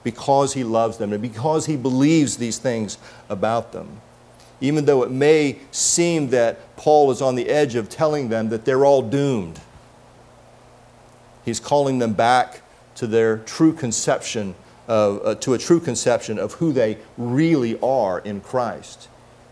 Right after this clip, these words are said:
When he's confronting their behaviors, when he's confronting these sins that they're, that they're, they're committing, uh, a-, against God and against each other, he is, he is calling, he, he's calling them back to be who they are in Christ. They are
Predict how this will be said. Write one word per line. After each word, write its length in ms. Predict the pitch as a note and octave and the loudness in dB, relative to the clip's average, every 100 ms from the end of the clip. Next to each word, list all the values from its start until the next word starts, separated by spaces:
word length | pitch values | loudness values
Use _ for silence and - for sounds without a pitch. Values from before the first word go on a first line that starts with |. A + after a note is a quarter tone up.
| - | -16
When 140 | - A2 | -8 0
he's 160 | D#3+ | 0
confronting 560 | - C3 - E3+ E3 C3 | 0 -6 0 0 0 0
their 100 | A2+ | 0
behaviors, 720 | G2+ G#2+ E3+ F#3 G2 F2 F#2 | 0 0 4 4 2 -8 -8
when 80 | A2 | -6
he's 140 | B2+ | -6
confronting 540 | - A#2+ - D#3 C#3 A#2+ | -6 -6 -2 -2 -2 -4
these 200 | A2 G#2 | -4 -4
sins 380 | D#3+ F3 D#3 C3 | -2 0 0 -2
that 140 | A2 | -4
they're, 260 | B2 A#2+ A2 - - | 0 0 -2 -12 -8
that 180 | A#2+ - | -6 -2
they're, 260 | B2 A2 | 0 0
they're 160 | A2+ A#2 | 0 -4
committing, 540 | - B2+ D3 C#3 A#2 - - | -4 0 2 2 -2 -8 -10
uh, 260 | G#2+ G#2+ G#2+ | -4 -2 -2
a-, 180 | A2+ A#2 | -4 -4
against 420 | B2+ B2 C#3+ - | -2 0 0 0
God 260 | C3 B2+ C3 | 2 4 4
and 100 | A2+ | 2
against 380 | A2+ C3+ C3+ - | -2 -2 -4 -4
each 220 | A#2+ - | -6 0
other, 360 | C3 C3+ G2 G2 - - - - | 0 2 0 -4 -10 -20 -20 -2
he 140 | E3 | 2
is, 220 | D#3 A#2+ - - - | 2 0 -10 -20 -4
he 120 | D#3 | 0
is 120 | D3 | 2
calling, 480 | - - F3 F#3 D3 | 0 0 2 2 0
he, 200 | C#3 D#3 D#3 | 0 -2 -4
he's 240 | - C#3 B2+ | -2 -2 -2
calling 380 | - E3+ D#3 | 0 0 2
them 160 | B2+ A#2 | 0 0
back 440 | G2+ C#3 B2+ - - | 0 2 0 -4 -6
to 100 | B2+ | -6
be 480 | G2 E3 D3+ B2+ - - - | 0 2 4 0 -4 -18 0
who 140 | D3+ | 4
they 180 | C#3 A#2+ | 6 6
are 340 | A#2+ B2 A#2+ | 6 6 6
in 160 | A2 A#2 | 4 -4
Christ. 400 | - B2+ G#2 - | 0 2 2 2
They 140 | B2 | 2
are 340 | A#2+ A#2+ A#2 | 4 4 4